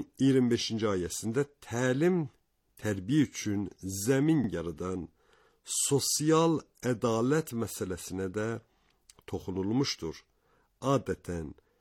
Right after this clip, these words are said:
hakim təbəqə mövqey qazanmaq yaxud bir qrupun mənafeyinə xidmət fikrində olduğu üçün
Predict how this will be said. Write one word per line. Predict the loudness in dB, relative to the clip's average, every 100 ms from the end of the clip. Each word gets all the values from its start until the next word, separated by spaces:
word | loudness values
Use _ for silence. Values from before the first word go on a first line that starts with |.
| _ _ -4
hakim | 0 0 0 0 0
təbəqə | -2 -8 -8 -6 -4 -2 -2 -6 _ _ _ 2
mövqey | 4 4 4 4 4
qazanmaq | 2 -2 -2 -6 -8 -10 -12 -16 _ _ _ _
yaxud | 0 2 2 -4 -6 -6 -20 _ _ _
bir | 2 4 2 2
qrupun | 0 0 -2 0 0
mənafeyinə | 0 0 0 -2 -4 -4 -2 -2 -4
xidmət | -8 -8 -8 -6 -2 -2 -4
fikrində | -16 -16 -8 -4 -4 -6 -6
olduğu | -4 -2 -2 -4 2 2
üçün | 2 0 4 6 4